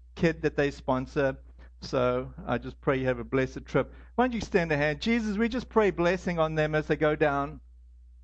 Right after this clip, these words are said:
Uh, Lord, we just pray for, you know, the whole trip, uh, the logistics, getting there and back. But, uh, most importantly, Lord, that, uh, you would work through them,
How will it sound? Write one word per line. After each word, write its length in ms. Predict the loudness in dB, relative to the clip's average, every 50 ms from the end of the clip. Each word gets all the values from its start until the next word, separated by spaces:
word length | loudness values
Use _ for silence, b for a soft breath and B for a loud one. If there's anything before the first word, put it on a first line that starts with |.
| -20 -20 -20 -20 B B B B B B B
Uh, 200 | 2 2 2 2
Lord, 260 | 2 2 2 2 0
we 80 | -2 -2
just 260 | 0 -2 -2 -2 0
pray 240 | 2 2 2 2 0
for, 380 | -2 0 0 0 0 0 0
you 140 | 0 0 0
know, 100 | 2 2
the 100 | 2 2
whole 180 | 0 0 -2 -4
trip, 360 | -2 0 0 0 0 0 0
uh, 160 | 2 2 2
the 100 | 2 2
logistics, 720 | 0 0 0 0 0 0 0 0 0 0 -2 -2 -6 -6
getting 340 | -2 0 0 0 0 0 0
there 340 | 2 2 4 2 2 2 0
and 120 | -2 0
back. 480 | 2 2 2 2 0 -4 -8 -16 -20 -20 b b b b b b b b -16
But, 440 | 0 2 2 2 2 0 -2 -2 2
uh, 380 | 2 4 4 4 4 2 0 0
most 340 | 0 0 0 0 0 -2 -4
importantly, 560 | -4 0 0 0 0 0 -2 0 0 0 2
Lord, 280 | 2 2 2 0 2 2
that, 300 | 0 0 0 -4 -4 0
uh, 180 | 0 0 0 0 -4 -8 -12 -12
you 300 | -12 -6 -4 -2 2 2
would 160 | 2 2 2
work 320 | 0 2 2 2 0 -4
through 260 | -8 -4 -2 -2 0
them, 300 | 0 0 -2 -2 -6 -12